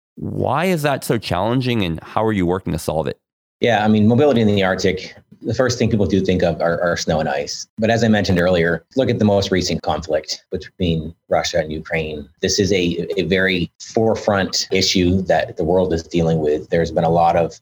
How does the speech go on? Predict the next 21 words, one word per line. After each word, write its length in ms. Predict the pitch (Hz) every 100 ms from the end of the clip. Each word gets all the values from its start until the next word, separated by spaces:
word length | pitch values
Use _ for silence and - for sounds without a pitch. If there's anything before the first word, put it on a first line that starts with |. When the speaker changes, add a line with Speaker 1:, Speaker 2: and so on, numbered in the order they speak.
| -
Speaker 2:
information 600 | 127 127 113 110 - 101
out 260 | 95 98
there 200 | 101 95
showing 520 | 92 - 104 104 95
vehicles 600 | 92 98 98 101 92 90
immobilized 840 | 95 90 87 82 82 80 80 - -
and 180 | 87 87
thawing 320 | 87 87 85
soils. 680 | - 87 82 82 - - - _ _ _ _ _ -
Um, 160 | 90
the 80 | 98
same 260 | 104 120 117
thing 160 | 113
happens, 720 | 92 95 95 92 90 - - _
not 240 | 117 110 -
quite 220 | 107 101
as 100 | 95
bad, 260 | 95 87
but 80 | 85
in 120 | 90
the 140 | 90